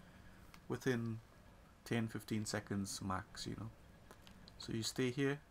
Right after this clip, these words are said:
when they're coming around, you, you see them coming, you hear them coming, you shoot. And you'll kill a few. Once you kill the first one, another one's probably right behind them.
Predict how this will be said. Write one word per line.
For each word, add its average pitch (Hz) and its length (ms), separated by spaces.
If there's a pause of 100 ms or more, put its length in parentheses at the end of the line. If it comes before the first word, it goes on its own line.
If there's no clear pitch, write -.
(720)
when 113 120
they're 113 100
coming 117 260
around, 127 480 (540)
you, 98 160 (120)
you 113 40
see 123 260
them 123 180
coming, 131 480
you 110 80
hear 120 200
them 113 140
coming, 120 400 (180)
you 110 60
shoot. - 320 (2750)
And 107 100
you'll 107 120
kill 127 200
a 113 60
few. 107 240
Once 135 340
you 131 100
kill 131 180
the 113 80
first 135 400
one, 104 180
another 117 320
one's 110 240
probably 110 220
right 101 240
behind 107 340
them. - 160